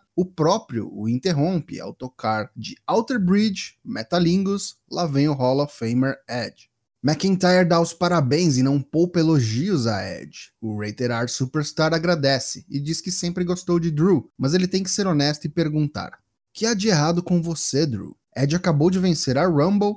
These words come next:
e apresenta uma ameaça iminente ao W W E Championship do campeão,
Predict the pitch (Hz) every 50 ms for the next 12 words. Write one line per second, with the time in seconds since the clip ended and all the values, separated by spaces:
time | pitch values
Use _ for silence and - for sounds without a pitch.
0 | - _ - 151 190 - - 214 214 190 143 120 123 131 143 175 180 190 175 180
1 | 180 190 190 170 131 117 120 135 139 - - - - 170 190 226 233 208 175 160
2 | 196 247 262 226 - 165 135 120 117 120 113 117 117 117 113 123 131 131 135 151
3 | - - - 151 175 180 160 131 123 - 110 - - 107 117 - - 120 120 135
4 | 175 165 147 151 147 147